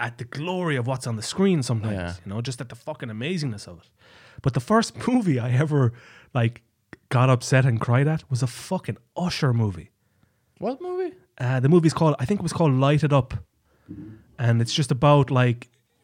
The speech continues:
Speaker 1: sh-, the, the streets, you know? The streets in America. Bunch of b-, black youths get caught up in, uh, whatever the fuck they did.
Speaker 2: Okay.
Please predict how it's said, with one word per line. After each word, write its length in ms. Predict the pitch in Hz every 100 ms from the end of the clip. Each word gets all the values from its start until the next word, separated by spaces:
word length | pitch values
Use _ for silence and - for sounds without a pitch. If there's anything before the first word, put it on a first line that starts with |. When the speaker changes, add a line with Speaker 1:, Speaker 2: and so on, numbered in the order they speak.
| _
Speaker 1:
sh-, 220 | - - - _ 123 -
the, 280 | 151 156 117 _ _ _
the 140 | 160 147
streets, 520 | - 170 165 117 -
you 80 | 113
know? 260 | 131 147 - _ -
The 100 | 131
streets 720 | 135 - 139 151 - - - -
in 140 | - 120
America. 600 | 120 131 131 120 135 127 _ _ _ _ _ _
Bunch 220 | - 127 135
of 140 | 117
b-, 180 | - 120
black 320 | 123 127 131
youths 500 | 127 127 123 117 110
get 180 | - 117 - - - -
caught 240 | - 120 123
up 200 | 120 123
in, 380 | 113 110 107 101 _ _ _ _ _ _ _ -
uh, 60 | 107 104 104 101 98
whatever 300 | 107 110 107
the 60 | 104
fuck 220 | 117 110
they 100 | 107
did. 140 | 107 98
Speaker 2:
Okay. 240 | -